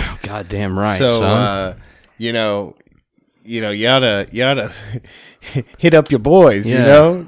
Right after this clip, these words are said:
Speaker 1: I mean, for real. Uh, wha-, I mean, we both need it for the Bones and Stuff podcast, but some of us need it more than others right now. You know what I mean? You feel me?
Speaker 2: Mm-hmm.
Speaker 1: Feel me knocking? Come on in.
Speaker 2: Yeah.
Speaker 1: <clears throat> We're gonna go ahead and just say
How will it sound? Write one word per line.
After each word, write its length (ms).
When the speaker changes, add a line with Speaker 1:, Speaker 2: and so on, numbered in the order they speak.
Speaker 1:
I 100
mean, 200
for 140
real. 320
Uh, 340
wha-, 180
I 120
mean, 220
we 120
both 320
need 260
it 80
for 140
the 60
Bones 300
and 100
Stuff 60
podcast, 480
but 120
some 180
of 100
us 100
need 140
it 60
more 180
than 140
others 260
right 180
now. 160
You 140
know 100
what 80
I 40
mean? 200
You 60
feel 180
me? 120
Speaker 2:
Mm-hmm. 260
Speaker 1:
Feel 200
me 100
knocking? 340
Come 120
on 180
in. 300
Speaker 2:
Yeah. 400
Speaker 1:
<clears throat> 40
We're 160
gonna 180
go 220
ahead 320
and 80
just 220
say 440